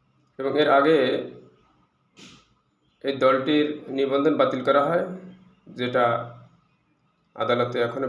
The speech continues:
বিচারাধীন আছে। তারপর গতি-,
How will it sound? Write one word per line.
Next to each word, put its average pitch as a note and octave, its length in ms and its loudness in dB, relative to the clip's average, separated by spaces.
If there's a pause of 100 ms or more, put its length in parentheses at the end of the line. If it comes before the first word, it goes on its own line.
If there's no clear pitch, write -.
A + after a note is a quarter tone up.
বিচারাধীন A#2 480 -2
আছে। - 160 -10 (2500)
তারপর E3+ 380 4 (1800)
গতি-, D3 540 2